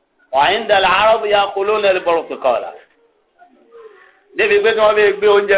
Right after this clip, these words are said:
fún ẹ báyìí, wọ́n bẹ ọsàn sí. Ọsàn yìí ò ní ní kóró. Ó sì jẹ́ tèpo tèpo ni kò tẹ̀ ní tọ́ lẹ́nu. Ọlọ́run mú ọdọ́ òun náà, ìwọ náà kọ́ lọ sí hajj.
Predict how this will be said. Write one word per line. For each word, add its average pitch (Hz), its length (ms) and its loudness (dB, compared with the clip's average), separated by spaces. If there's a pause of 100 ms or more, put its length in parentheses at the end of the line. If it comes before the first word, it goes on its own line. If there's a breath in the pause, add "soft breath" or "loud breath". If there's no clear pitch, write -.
fún 202 120 -2
ẹ 190 60 0
báyìí, 190 260 0 (420)
wọ́n 185 280 0
bẹ 160 100 -2
ọsàn 123 320 -2
sí. - 140 -20 (1900)
Ọsàn 170 220 -2
yìí 170 100 0
ò 156 60 0
ní 160 120 -6
ní 170 140 -4
kóró. 180 180 -4 (1800)
Ó 190 200 2
sì 202 80 -8
jẹ́ 156 240 0
tèpo 151 280 -4
tèpo 143 300 -6
ni 139 100 -8
kò 139 100 -10
tẹ̀ 127 140 -4
ní 143 120 -6
tọ́ 143 160 0
lẹ́nu. 139 220 -2 (2250)
Ọlọ́run 165 300 2
mú 156 80 0
ọdọ́ 151 220 4
òun 151 140 0
náà, 156 100 -2
ìwọ 139 140 2
náà 156 140 -2
kọ́ 135 140 -2
lọ 135 160 0
sí 139 100 -14
hajj. 143 240 -4